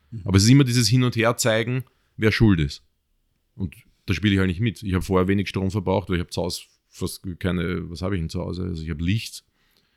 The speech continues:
Speaker 2: ich hab eine Heizung natürlich, aber du, klarerweise verwende ich nicht so viel wie, wie der Durchschnitt.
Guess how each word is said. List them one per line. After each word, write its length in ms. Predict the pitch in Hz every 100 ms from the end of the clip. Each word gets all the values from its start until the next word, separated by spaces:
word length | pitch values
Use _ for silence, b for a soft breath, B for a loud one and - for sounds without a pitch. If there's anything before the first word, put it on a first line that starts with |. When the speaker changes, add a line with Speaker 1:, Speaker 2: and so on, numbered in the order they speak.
| _
Speaker 2:
ich 120 | 85 85
hab 80 |
eine 100 | 87
Heizung 340 | 80 87 - 95
natürlich, 440 | 82 90 101 95
aber 440 | 87 90 87 87 82
du, 320 | 92 87 87 - - -
klarerweise 480 | 85 90 87 85
verwende 260 | 87 87 90
ich 140 | 85
nicht 160 | 92 90
so 100 | 85
viel 220 | 92 90
wie, 280 | 90 87 92 -
wie 60 | -
der 80 | 85
Durchschnitt. 480 | 95 85 104 107